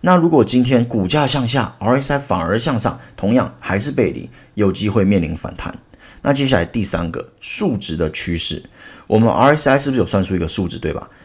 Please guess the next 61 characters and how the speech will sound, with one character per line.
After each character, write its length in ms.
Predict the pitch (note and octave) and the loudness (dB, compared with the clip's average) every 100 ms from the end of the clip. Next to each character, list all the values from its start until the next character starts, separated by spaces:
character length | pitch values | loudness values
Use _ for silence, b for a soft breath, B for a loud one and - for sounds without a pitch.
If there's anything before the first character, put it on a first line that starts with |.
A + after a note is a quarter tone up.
| - | -4
以 120 | G2+ | 2
刚 140 | C3 | 4
刚 160 | C#3+ C#3 | 4 4
为 100 | G2+ | 4
例 80 | G#2 | 2
就 120 | G#2 | 0
是 80 | G2 | -2
三 160 | F#2 | -2
十 60 | E2 | -2
三 200 | D#2+ D#2+ | -4 -6
嘛， 140 | D2+ - b | -8 -12 b
跟 140 | - F#3 | -4 0
K 160 | G#3 | 2
D 140 | G3 F#3 | 0 0
很 160 | A#2 | -2
像， 320 | - A#2 - - - | 0 -2 -2 -10 -8
它 120 | - | 0
们 100 | F#3+ D#3+ | 2 2
都 80 | |
是 100 | D3 | 2
有 140 | C3 E2+ | 4 4
一 20 | |
个 100 | E2+ | 0
数 200 | - A2 | -2 -2
字 120 | G2 | -2
范 220 | F#2+ F#2 | 0 0
围 120 | - - | -2 -8
的， 100 | - | -6
这 140 | D#3 | 0
个 80 | D3+ | 2
范 160 | C#3 A2+ | 4 4
围 80 | G#2+ | 4
是 80 | |
从 260 | - D#2+ D#2+ | 2 -4 -2
零 160 | E2 E2 | -4 -2
到 160 | F#2 | -2
一 80 | F2 | -2
百。 220 | - - B B B | -4 -10 B B B
那 100 | - | -2
既 200 | G3 A#3 | 0 2
然 100 | F#3 | 2
有 100 | A#2+ | 2
范 240 | E2+ B2+ G2+ | 2 0 0
围， 120 | B1+ - - | -2 -8 -4
就 140 | F#3+ | -2
会 140 | E3 G2+ | 2 0
有 80 | E2 | 0
标 280 | - E2+ F2 | 0 0 0
准。 180 | - - b b - | -6 -10 b b -2
那 100 | G3+ | 0
这 80 | |
个 100 | F3 | 2
标 220 | B2+ C3+ C#3+ | 2 4 4
准 160 | G2 | 2
啊， 100 | E2 - | -4 -2
跟 180 | C#3 | -2
K 160 | C3+ D3+ | 0 -2
D 180 | C#3+ - | -2 -6
又 180 | F3+ F3+ | 2 2
很 180 | - F2+ | 2 -4
像， 300 | - F#2+ | -2 -2